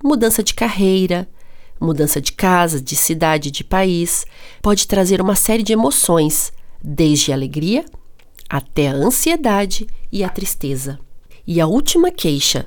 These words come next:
emocional das mulheres são as demandas da vida moderna.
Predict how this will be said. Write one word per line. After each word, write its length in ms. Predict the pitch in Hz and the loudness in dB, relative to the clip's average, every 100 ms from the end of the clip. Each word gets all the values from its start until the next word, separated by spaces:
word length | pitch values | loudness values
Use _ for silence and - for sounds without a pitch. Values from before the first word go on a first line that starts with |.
| - | -4
emocional 520 | - 160 151 151 143 | 2 2 2 0 0
das 160 | 135 139 | 0 -2
mulheres 600 | 143 143 165 143 131 - - - - - | -2 0 2 0 -2 -6 -8 -14 -16 -14
são 240 | - - 151 | -4 -2 0
as 140 | 147 | 0
demandas 680 | 147 143 156 214 233 202 185 | 2 4 4 4 4 2 2
da 120 | 160 | 0
vida 280 | 143 143 135 | 0 0 0
moderna. 640 | 135 139 - - - 165 | -2 -2 -6 -8 -10 -10